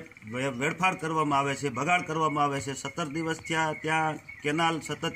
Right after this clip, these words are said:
ચોવીસ કલાકથી ચાલુ છે અને ઈ પાણી છે ઈ સ-, ઉભેણ સિંચાઈ યોજના સુધી પહોંચાડેલું છે. ખરેખર આ વિસળ હડમતિયા અને મેંદપરાના જે ખેડૂતોને પાણીની જરૂરિયાત છે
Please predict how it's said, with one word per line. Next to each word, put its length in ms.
ચોવીસ 280
કલાકથી 420
ચાલુ 320
છે 180
અને 180
ઈ 200
પાણી 380
છે 140
ઈ 520
સ-, 180
ઉભેણ 520
સિંચાઈ 360
યોજના 280
સુધી 220
પહોંચાડેલું 580
છે. 140
ખરેખર 500
આ 280
વિસળ 360
હડમતિયા 500
અને 260
મેંદપરાના 580
જે 140
ખેડૂતોને 640
પાણીની 440
જરૂરિયાત 540
છે 200